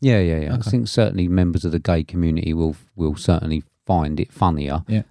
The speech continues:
Speaker 1: Um, there's certainly some jokes that went over my head, but there are some scenes that are, that are pretty good.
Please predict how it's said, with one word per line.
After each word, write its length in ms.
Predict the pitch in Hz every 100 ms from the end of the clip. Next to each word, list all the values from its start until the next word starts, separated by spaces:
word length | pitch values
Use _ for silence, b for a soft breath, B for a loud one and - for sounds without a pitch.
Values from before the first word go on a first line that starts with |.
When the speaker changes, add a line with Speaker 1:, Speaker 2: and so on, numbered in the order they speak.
| -
Speaker 1:
Um, 300 | 85 82 82
there's 140 | 87 82
certainly 280 | - 90 80
some 160 | 87
jokes 280 | 78 78 -
that 60 | 85
went 140 | 78
over 160 | 76 76
my 220 | 80 76
head, 140 | 73 -
but 160 | 85 - B -
there 180 | 101
are 140 | 98 85
some 180 | - 82
scenes 360 | - 82 76 73
that 100 | 82
are, 220 | 76 73 -
that 80 | 87
are 160 | 82
pretty 280 | 76 87 85
good. 280 | 82 143 -